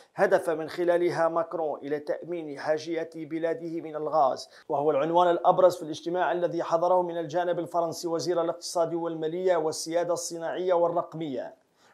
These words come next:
وفي السياق ذاته توضع زيارة الرئيس المصري عبد الفتاح السيسي إلى فرنسا، حيث غدت مصر دولة منتجة حديثا للغاز بعد الاكتشافات الكبرى لحقول كبرى في البحر الأبيض المتوسط ودلتا النيل.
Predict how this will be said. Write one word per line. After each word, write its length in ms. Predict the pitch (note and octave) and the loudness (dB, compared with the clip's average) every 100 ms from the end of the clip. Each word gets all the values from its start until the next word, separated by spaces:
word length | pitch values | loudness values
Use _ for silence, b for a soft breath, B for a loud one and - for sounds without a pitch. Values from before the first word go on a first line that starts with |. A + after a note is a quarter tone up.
| b | b
وفي 200 | C3 C#3 | -2 -2
السياق 400 | C#3 E3 E3 E3 | -2 6 6 6
ذاته 520 | E3+ E3 C3 A2+ - - b b b | 4 4 4 -2 -12 -16 b b b
توضع 420 | F#3 G3 F#3 E3 F3+ | 8 10 12 10 8
زيارة 360 | D#3 F3+ F#3 F3+ | 6 8 6 4
الرئيس 760 | E3+ - F3 G3 G3 - - b b - | 2 0 -2 -4 -2 -2 -6 b b 0
المصري 480 | D#3+ F#3 F#3 F#3 D#3 | 4 4 2 2 4
عبد 200 | E3+ E3+ | 4 0
الفتاح 560 | D#3 E3 - F#3 - | -4 -4 2 0 0
السيسي 460 | F3+ - F#3 - F3+ - | -6 -4 -4 -4 -4 2
إلى 200 | F3 E3 E3+ | 4 4 4
فرنسا، 520 | F3 D#3 - A2+ - b b | 0 0 -4 -8 -8 b b
حيث 240 | - D#3+ F3 | -2 0 4
غدت 380 | F3 F3 D#3+ | 6 6 4
مصر 440 | D#3+ F3+ F3+ E3 E3+ - B _ | 2 0 4 2 2 -6 B _
دولة 300 | D3+ E3+ F3 | 2 6 6
منتجة 380 | F3+ F#3 F3+ F3 | 6 0 0 0
حديثا 400 | C#3+ E3 F3+ F3 | 0 -2 -2 -2
للغاز 680 | F3 F3 D#3+ C#3+ A#2+ - - b _ | 0 0 6 6 4 -2 -14 b _
بعد 300 | D3+ D3 C#3+ | 4 4 6
الاكتشافات 960 | E3+ E3+ - D#3 D3 - D3 E3+ F3+ F3 | 4 4 2 -2 -2 -4 -6 -2 0 -2
الكبرى 400 | E3+ F#3 E3 E3 | -2 0 2 2
لحقول 600 | D3+ D#3 E3+ F3 E3+ D#3+ - | 0 -4 -2 -2 -2 -4 0
كبرى 240 | F3+ E3+ | 2 2
في 80 | D#3+ | 2
البحر 340 | E3 D#3 D3+ | 0 -2 -2
الأبيض 340 | E3+ - E3 E3 | -2 -2 -2 -2
المتوسط 680 | E3+ E3 E3 E3+ - F3 E3+ | -4 -2 0 0 0 -2 0
ودلتا 340 | D#3+ E3 E3 | -2 -2 -4
النيل. 440 | E3+ D#3+ C3 A2+ | -4 -4 -8 -10